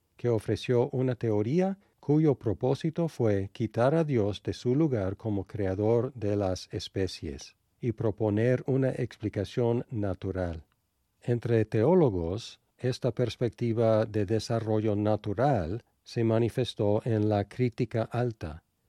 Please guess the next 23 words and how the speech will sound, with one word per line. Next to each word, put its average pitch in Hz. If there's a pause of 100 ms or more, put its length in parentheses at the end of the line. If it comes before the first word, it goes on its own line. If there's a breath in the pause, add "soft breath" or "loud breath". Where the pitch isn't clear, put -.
(220)
que 113
enseñaba 110
que 117
el 113
monoteísmo 113 (200)
es 131
el 113
desarrollo 120
más 131
elevado 120
del 117
proceso 131
evolucionario 113
religioso, 101 (460)
y 117
que 117
la 107
Biblia 113
es 127
una 120
colección 123
de 107
mitos, 151